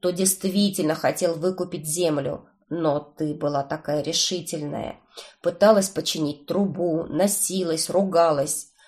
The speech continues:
Стало ясно, что лавка тебе нравится, и ты ни в жизни не захочешь ничего продавать». «Поэтому ты поселился у меня?» Выглянула я с очередной порцией мятых тряпок.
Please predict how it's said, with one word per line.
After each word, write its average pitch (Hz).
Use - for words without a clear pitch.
Стало 196
ясно, 196
что -
лавка 180
тебе 170
нравится, 156
и 180
ты 202
ни 208
в 196
жизни 202
не 165
захочешь 156
ничего 151
продавать». 151
«Поэтому 294
ты 208
поселился 208
у 208
меня?» 202
Выглянула 208
я 185
с -
очередной 185
порцией 247
мятых 190
тряпок. -